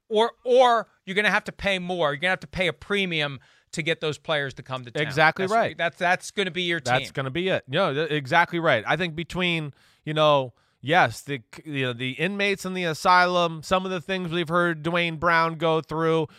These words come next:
Speaker 2: We know DeAndre Hopkins wasn't in love with the organization either. It was far bigger than Billy O'Brien. There was more issues than that. And then, of course, this whole year of disaster and all that. What player?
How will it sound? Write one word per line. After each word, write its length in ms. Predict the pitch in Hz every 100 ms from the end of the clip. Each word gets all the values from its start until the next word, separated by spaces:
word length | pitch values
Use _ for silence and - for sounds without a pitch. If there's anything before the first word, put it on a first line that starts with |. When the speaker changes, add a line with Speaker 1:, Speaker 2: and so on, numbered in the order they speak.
| -
Speaker 2:
We 140 | 185 190
know 240 | 190 185
DeAndre 540 | 170 180 175 170 180
Hopkins 580 | 156 170 165 - 180 156
wasn't 300 | 156 165 165
in 140 | 160 156
love 240 | 165 151
with 100 | 156
the 100 | 160
organization 840 | 156 156 160 156 156 156 - 160 156
either. 360 | 160 151 156
It 100 | 151
was 140 | 143 -
far 340 | - 170 165
bigger 300 | 135 165 156
than 140 | 147 139
Billy 300 | 160 151 151
O'Brien. 640 | 147 127 147 147 147 147
There 80 | 151
was 200 | 139 135
more 200 | 156 143
issues 440 | 143 - 143 135
than 180 | 147 139
that. 300 | 135 131 127 - - -
And 160 | 175 180
then, 160 | 175 170
of 80 |
course, 240 | - 185 156
this 240 | 180 160
whole 320 | - 196 180
year 500 | 156 156 170 147 120 - - -
of 160 | 151
disaster 720 | 139 151 127 160 151 - 160 143
and 80 |
all 140 | 143 135
that. 220 | 131 123 - -
What 360 | 175 185 240 -
player? 640 | - 190 202 175 117 87